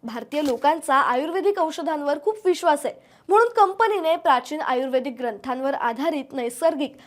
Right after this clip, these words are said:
आणि अत्यंत प्रभावी असं मलम विकसित केलं आणि जाहिरातींमध्ये नैसर्गिक हर्बल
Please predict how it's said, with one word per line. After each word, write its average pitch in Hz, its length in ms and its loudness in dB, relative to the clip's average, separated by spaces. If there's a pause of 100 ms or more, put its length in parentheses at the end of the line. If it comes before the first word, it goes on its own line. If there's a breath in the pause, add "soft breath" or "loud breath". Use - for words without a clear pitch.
आणि 320 120 0
अत्यंत 381 460 -2 (120)
प्रभावी 339 420 0
असं 381 240 -2
मलम 294 280 -2
विकसित 320 460 0
केलं 254 160 -2 (320 soft breath)
आणि 403 140 6
जाहिरातींमध्ये 359 840 2
नैसर्गिक 294 680 -4
हर्बल 254 300 -4